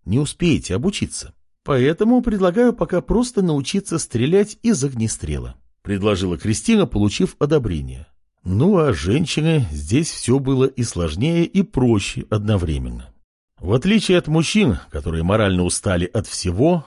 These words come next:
женщины, осознав, что получили возможность начать всё сначала, начать новую жизнь, немного взбудоражились, отчего с таким остервенением и сражались с четырёхногими.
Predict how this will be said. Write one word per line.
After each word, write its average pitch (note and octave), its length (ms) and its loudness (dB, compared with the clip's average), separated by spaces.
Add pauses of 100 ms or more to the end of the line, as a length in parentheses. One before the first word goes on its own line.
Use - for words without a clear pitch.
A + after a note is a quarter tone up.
женщины, D3+ 720 0
осознав, A#2 480 0
что - 160 -4
получили A2 520 0
возможность F2+ 680 -2
начать D#2+ 320 -6
всё - 240 -4
сначала, D2+ 640 -6 (200)
начать F#3+ 500 -2
новую A2+ 400 2
жизнь, A#2 380 -4 (240)
немного G3+ 420 2
взбудоражились, D#3 1080 0
отчего A2 400 -2
с - 100 -6
таким A#2 360 0
остервенением D3+ 920 2
и E3+ 160 -2
сражались A2 680 0
с - 80 -12
четырёхногими. E2+ 1080 -4